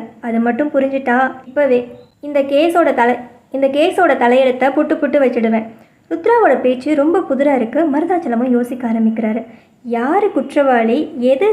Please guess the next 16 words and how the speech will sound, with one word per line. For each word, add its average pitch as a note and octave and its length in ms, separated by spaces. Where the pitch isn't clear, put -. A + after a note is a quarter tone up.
தப்புங்கிற C#4 560
கேள்வியை B3 480
விட A3+ 440
வேற C#4+ 380
ஒரு F4 220
பெரிய D4+ 460
கேள்வி D4 380
ஒண்ணு B3+ 280
இருக்குன்னா B3 380
அது D#4+ 240
என்ன C4+ 220
கேள்வி? C4+ 400
என்ன A3 140
கேள்வின்னு A3 320
தெரில. G#3+ 220
இப்ப A#3+ 260